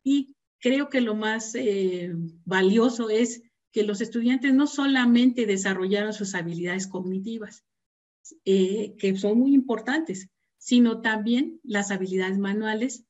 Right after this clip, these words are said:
las observacionales, las científicas y de socialización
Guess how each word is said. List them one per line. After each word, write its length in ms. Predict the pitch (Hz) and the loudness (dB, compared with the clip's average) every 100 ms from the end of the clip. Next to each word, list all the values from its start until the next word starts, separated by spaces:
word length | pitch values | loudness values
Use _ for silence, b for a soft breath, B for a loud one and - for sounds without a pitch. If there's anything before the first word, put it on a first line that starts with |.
| _ _ | _ _
las 200 | 190 190 | -6 -4
observacionales, 1000 | 220 - 202 190 190 190 196 196 202 202 _ _ _ - | -6 -8 -6 -4 -2 0 0 0 -4 -10 _ _ _ -6
las 260 | 202 240 | -4 -4
científicas 960 | 247 226 - 220 202 208 190 202 202 - _ _ _ _ _ - | -6 -8 -8 -10 -8 -10 -10 -10 -10 -14 _ _ _ _ _ -10
y 400 | 220 233 247 226 | -4 -4 -6 -12
de 280 | 190 190 202 | -4 0 0
socialización 1200 | - 208 202 196 196 196 190 214 226 226 220 - | -2 -8 -6 -4 -4 -4 -6 -4 -6 -6 -8 -16